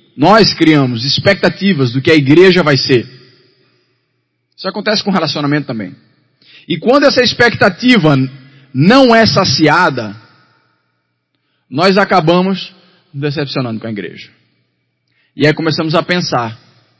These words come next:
"Talvez se eu for pra tal igreja", isso não, eu não creio que isso aconteça de forma tão consciente assim. Mas ele começa a achar que trocar de igreja vai fazer com que um dia ele chegue em uma e a,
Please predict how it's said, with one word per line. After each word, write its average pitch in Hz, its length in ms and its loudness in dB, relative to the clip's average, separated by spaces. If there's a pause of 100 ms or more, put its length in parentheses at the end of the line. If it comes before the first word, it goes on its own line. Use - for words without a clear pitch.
(120)
"Talvez 127 440 -2
se 170 60 -6
eu 139 40 -6
for 147 120 -6
pra 127 140 -4
tal 143 200 0
igreja", 120 520 -2 (800)
isso - 400 -6
não, 233 220 -6 (320)
eu 170 140 4
não 196 160 2
creio 175 180 4
que 165 60 -6
isso 180 80 0
aconteça 160 340 -6
de 156 80 -4
forma 151 300 -2
tão 156 240 -4
consciente 131 500 -8
assim. 95 340 -16 (1200)
Mas 123 140 -8
ele 151 120 -4
começa 160 360 -4
a 151 60 2
achar 143 480 0
que 135 120 -2
trocar 147 420 0
de 151 60 0
igreja 123 560 0 (480)
vai 143 200 -2
fazer 156 260 -6
com 156 120 -8
que 165 80 -8
um 185 120 -4
dia 131 420 -2 (260)
ele 135 180 -2
chegue 196 360 0
em 180 80 0
uma 139 340 -2 (560)
e 139 200 2
a, 143 140 0